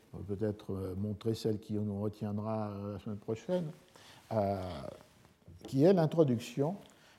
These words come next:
dans l'édition de dix-sept cent quatre-vingts, reprise dans un autre format en quatre-vingt-deux, et dans l'édition dix-sept cent quatre-vingt-dix-sept quatre-vingt-dix-huit, l'introduction des cartes qui donnent à voir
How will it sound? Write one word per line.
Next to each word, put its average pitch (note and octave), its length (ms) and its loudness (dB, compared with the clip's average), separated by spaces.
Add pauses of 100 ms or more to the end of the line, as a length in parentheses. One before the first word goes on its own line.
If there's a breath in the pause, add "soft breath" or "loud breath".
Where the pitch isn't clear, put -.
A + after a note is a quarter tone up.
dans D3 140 4
l'édition D#3 440 6
de C#3+ 60 4
dix-sept D3 300 4
cent C#3+ 140 0
quatre-vingts, C3+ 600 4
reprise B2 580 4
dans A2+ 200 0
un A#2 80 4
autre A#2+ 180 2
format B2 260 0
en A#2+ 100 2
quatre-vingt-deux, A2+ 800 0 (420 loud breath)
et - 80 -2
dans C#3+ 140 2
l'édition C#3+ 480 2
dix-sept B2 320 0
cent B2+ 160 -2
quatre-vingt-dix-sept B2 920 0
quatre-vingt-dix-huit, A2 1000 0 (280)
l'introduction A#2+ 880 0 (440 loud breath)
des B2 200 6
cartes C3+ 320 4
qui C#3+ 140 2
donnent E3 200 8
à B2 80 6
voir G#2 460 0